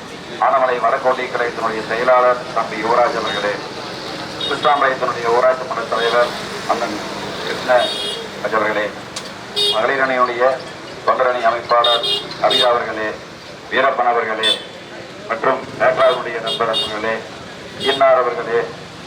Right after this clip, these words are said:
தம்பி மாப்பிள்ளை அவர்களே, காட்டப்பாளையத்தினுடைய ஊராட்சி மன்ற துணைத் தலைவர் அவர்களே,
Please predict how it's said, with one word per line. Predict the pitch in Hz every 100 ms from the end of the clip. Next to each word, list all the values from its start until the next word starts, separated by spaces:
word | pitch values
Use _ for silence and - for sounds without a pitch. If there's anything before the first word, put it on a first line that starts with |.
| -
தம்பி | 113 - 127 113 - - - - - - - - - - - - - - -
மாப்பிள்ளை | - - - 123
அவர்களே, | 127 123 120 120 - - - - - -
காட்டப்பாளையத்தினுடைய | - - - 127 123 127 123 123 117 113 - - - - -
ஊராட்சி | - 214 -
மன்ற | - -
துணைத் | - - - -
தலைவர் | 120 113 110
அவர்களே, | 110 104 104